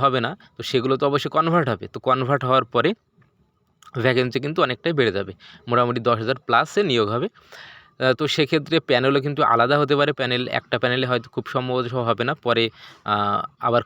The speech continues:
কনভার্ট করার পরে আবার প্যানেল হতে পারে, কারণ এর, এ পূর্বেও আমি কিন্তু এ বিষয়ে বলেছিলাম। তো বন্ধুরা,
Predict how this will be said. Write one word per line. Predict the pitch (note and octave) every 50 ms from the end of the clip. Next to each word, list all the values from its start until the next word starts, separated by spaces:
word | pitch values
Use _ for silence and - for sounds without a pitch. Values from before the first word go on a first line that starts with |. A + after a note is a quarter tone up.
| -
কনভার্ট | - B2+ B2+ C3 C3+ D#3+ D#3+ -
করার | - D3 C#3 C3 B2
পরে | C3 D3+ F3+ E3 B2+
আবার | A#2 B2+ B2+ -
প্যানেল | - A#2+ A#2 B2 A#2+ A#2+
হতে | A#2+ A2+ A#2+
পারে, | A2+ C3 F3+ A#3 - _ _ _ _ _ _ - _ _
কারণ | - A#2+ A#2 A#2+
এর, | A#2+ A#2+ A#2+ B2 - C#3
এ | A#2+ - _ - - B2+ A#2+ -
পূর্বেও | - D3 D3 C#3+ D#3 D#3+ D#3
আমি | D3 C#3+
কিন্তু | C#3 C#3+ C3 C#3+
এ | C3+
বিষয়ে | C3 B2+ C3+ C#3 C3 A#2 C3+
বলেছিলাম। | E3 D#3 - B2 G#2+ G2 G2 - - - - - - - - _ -
তো | C#3+
বন্ধুরা, | C#3 D3+ D#3 D#3+ F3+